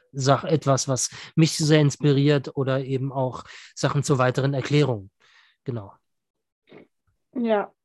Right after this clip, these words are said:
Speaker 2: cool. Ja, gut. Dann,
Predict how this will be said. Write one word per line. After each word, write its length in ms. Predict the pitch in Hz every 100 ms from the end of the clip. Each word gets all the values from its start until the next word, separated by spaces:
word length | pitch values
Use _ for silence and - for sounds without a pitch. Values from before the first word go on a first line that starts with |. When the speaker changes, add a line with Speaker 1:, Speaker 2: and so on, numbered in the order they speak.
| _ _ _ _ _ _ _ _ - -
Speaker 2:
cool. 220 | 196 - _ _ _ _ _ _ _ _ - _ _ -
Ja, 260 | 220 254
gut. 380 | 240 277 233 - _ _ _ _ _ _ _ _ _ _ - - - _ _ _ _ _ _ _ _ -
Dann, 400 | 220 214 208